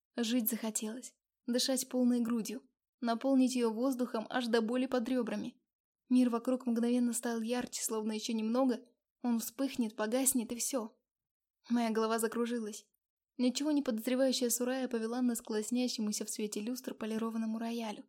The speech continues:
застывшему словно ворон с поднятым крылом в другом краю гостиной. Несмотря на то, что в этом просвещённом доме не было разделения на мужскую половину и женскую,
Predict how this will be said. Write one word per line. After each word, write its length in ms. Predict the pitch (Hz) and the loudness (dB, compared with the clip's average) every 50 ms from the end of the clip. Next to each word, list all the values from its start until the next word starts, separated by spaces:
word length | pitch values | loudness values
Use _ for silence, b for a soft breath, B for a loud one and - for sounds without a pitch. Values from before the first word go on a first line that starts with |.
| _ _ _ _ | _ _ _ _
застывшему 680 | - 226 233 233 226 - - 277 262 - - 269 247 247 | -2 2 4 4 4 4 4 2 0 2 2 4 4 4
словно 360 | 233 - 254 240 233 233 240 | 4 4 2 2 2 2 2
ворон 320 | 220 233 262 269 262 240 220 | 2 2 4 4 4 2 2
с 60 | - | 0
поднятым 480 | - - 226 214 214 220 214 - 214 202 | -2 -4 -2 -2 0 -2 0 0 -2 -2
крылом 380 | - 226 226 233 247 262 262 | -2 -2 0 2 2 4 4
в 60 | 240 | 2
другом 360 | 220 226 214 196 233 233 233 220 | 2 0 0 0 0 0 0 -2
краю 280 | - 226 220 220 226 | -2 -4 -4 -4 -2
гостиной. 640 | 202 226 220 - - - - 220 214 220 277 294 - _ _ _ _ _ _ _ _ | -2 0 0 0 0 -2 -4 -8 -8 -8 -8 -12 -16 _ _ _ _ _ _ _ _
Несмотря 420 | - 240 247 254 240 233 247 294 302 | -4 -2 0 0 0 2 4 4 4
на 120 | 294 285 | 4 4
то, 100 | 285 277 | 2 -2
что 160 | 269 - - | -2 -2 -2
в 60 | 247 254 | 0 0
этом 200 | 254 254 254 233 | 2 2 0 0
просвещённом 680 | 226 240 - - 240 233 - - 262 254 240 233 220 214 | 0 -2 -4 -4 -6 -4 -2 0 2 2 2 2 2 2
доме 260 | 240 247 240 233 226 | 2 4 4 4 4
не 160 | 226 233 240 | 4 2 2
было 220 | 220 226 226 226 | 0 0 0 -2
разделения 600 | 220 220 214 - - 214 226 233 226 226 226 233 - _ _ _ _ _ | -2 -2 -4 -4 -4 -2 -2 0 0 -2 -2 -4 -8 _ _ _ _ _
на 80 | - 240 | -2 0
мужскую 400 | 240 247 247 - - - 247 214 | 2 2 2 0 0 -2 -2 -2
половину 500 | 220 - 226 226 220 214 220 220 220 214 | -2 -2 -4 -4 -2 -2 -2 -2 -2 -2
и 40 | 220 | 0
женскую, 480 | 240 269 277 269 - - 214 214 - | 2 2 2 2 0 -2 -4 -6 -6